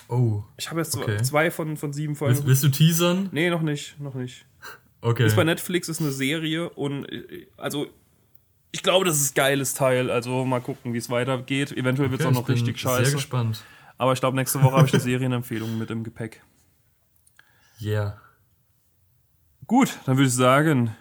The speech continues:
Speaker 2: vielen Dank fürs Zuhören.
Speaker 1: Ja.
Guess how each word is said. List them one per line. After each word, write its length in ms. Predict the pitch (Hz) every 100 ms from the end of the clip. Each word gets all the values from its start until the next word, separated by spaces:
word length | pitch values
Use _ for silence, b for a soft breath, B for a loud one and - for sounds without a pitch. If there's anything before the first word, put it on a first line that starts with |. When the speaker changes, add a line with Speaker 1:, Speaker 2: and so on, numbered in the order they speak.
| B
Speaker 2:
vielen 560 | - - 160 185 190 151
Dank 280 | 135 151 -
fürs 320 | 123 123 -
Zuhören. 720 | 170 196 135 113 131 202 - b b b b b b b _ _ - 269
Speaker 1:
Ja. 280 | 202 101